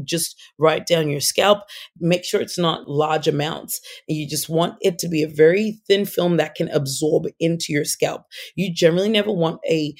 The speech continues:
oil that is going to sit over your scalp, one where maybe, like,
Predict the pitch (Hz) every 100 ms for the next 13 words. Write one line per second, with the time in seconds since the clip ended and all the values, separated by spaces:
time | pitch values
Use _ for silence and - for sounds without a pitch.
0 | - - 160 160 180 185 156 160 147 143
1 | 165 147 - - - - _ - 180 175
2 | 165 113 - _ - _ 147 151 - -
3 | - - _ - _ 160 165 185 180 165
4 | 160 156 156 - 160 165 170 165 160 151